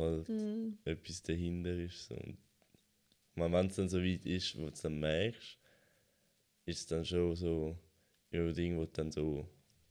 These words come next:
Speaker 1: abhängig bist oder so, bist so, ja, ja, es ist jetzt schön so, weil ich habe immer eine Person, die irgendwie da ist, so, aber nicht wirklich etwas, wo,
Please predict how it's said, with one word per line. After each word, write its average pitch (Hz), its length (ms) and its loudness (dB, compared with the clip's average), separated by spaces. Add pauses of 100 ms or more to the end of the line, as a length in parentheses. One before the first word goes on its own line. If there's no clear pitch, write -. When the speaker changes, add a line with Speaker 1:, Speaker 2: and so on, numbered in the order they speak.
(200)
Speaker 1:
abhängig 98 540 0
bist 98 240 -2
oder 82 180 -2
so, 78 400 -2 (680)
bist 78 240 -4
so, 78 120 -2
ja, 80 520 2 (800)
ja, 87 180 4
es 95 100 6
ist 90 120 4
jetzt 87 160 2
schön 101 380 8
so, 107 220 6
weil 87 100 6
ich 82 60 2
habe 87 140 4
immer 90 140 2
eine 85 60 0
Person, 90 460 0
die 78 120 2
irgendwie 82 200 -2
da 87 340 8
ist, 107 240 0
so, 104 280 0 (440)
aber 82 200 2
nicht 90 160 2
wirklich 82 560 -2
etwas, 85 420 -8
wo, 76 340 0